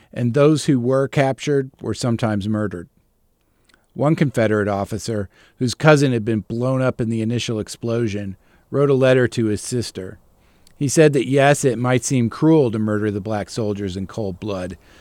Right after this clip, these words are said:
but it was good for morale. "I have always said that I wish the enemy would bring some Negroes against this army," he wrote. "I am convinced in Saturday's fight that it has a splendid effect on our men."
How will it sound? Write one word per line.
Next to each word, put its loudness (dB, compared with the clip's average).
but 2
it 4
was 4
good 6
for -2
morale. -4
"I -2
have 2
always 6
said 6
that 2
I 4
wish 2
the 2
enemy 0
would -4
bring 2
some -2
Negroes 2
against 0
this -2
army," -2
he -6
wrote. -6
"I -2
am 2
convinced 2
in -2
Saturday's 2
fight -4
that -2
it -2
has 0
a -2
splendid 0
effect -6
on -6
our -8
men." -12